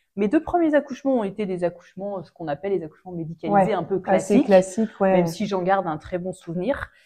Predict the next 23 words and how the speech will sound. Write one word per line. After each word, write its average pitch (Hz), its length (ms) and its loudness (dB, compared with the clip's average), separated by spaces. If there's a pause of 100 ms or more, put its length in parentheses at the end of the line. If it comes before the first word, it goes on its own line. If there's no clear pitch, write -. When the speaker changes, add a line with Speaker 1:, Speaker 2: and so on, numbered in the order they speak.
(260)
Speaker 1:
Euh, 170 480 4
mais 240 560 2 (240)
je 185 180 -10
pense 254 260 -2
que 226 100 -4
c'est, 226 320 -2
euh, 196 140 0
peut-être 202 360 -2
la, 180 200 4
la 165 140 2
maturité 180 580 -4
ou 214 80 -4
l'expérience 185 560 -4
qui - 120 -8
a 175 60 -4
fait 247 160 -2
que 214 160 -8
j'avais 175 260 -4
envie 196 220 -6
de 208 60 -18
sortir - 400 -8
du 180 120 -12
cadre 214 320 0